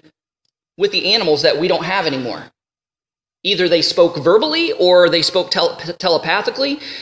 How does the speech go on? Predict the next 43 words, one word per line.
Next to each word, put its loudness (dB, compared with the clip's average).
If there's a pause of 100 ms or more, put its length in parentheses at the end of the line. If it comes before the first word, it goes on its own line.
(120)
because, 2
uh, 4 (140)
you 0
know, 2
scientists 0
say 4
that 2
we 0
only 0
use -2
a -2
certain 0
percentage -4
of 0
our 2
brain. -2 (760)
And -2
if -4
we 0
could -2
tap 0
into -2
that 4
other 4
portion 2
of -2
our 2
brain 0
that 0
is 0
left 0
unused, 0
that 0
we 0
could -2 (360)
communicate -2
telepathically. -2 (400)
And 0
it -2
stands 0
to -2
reason, 0
because 0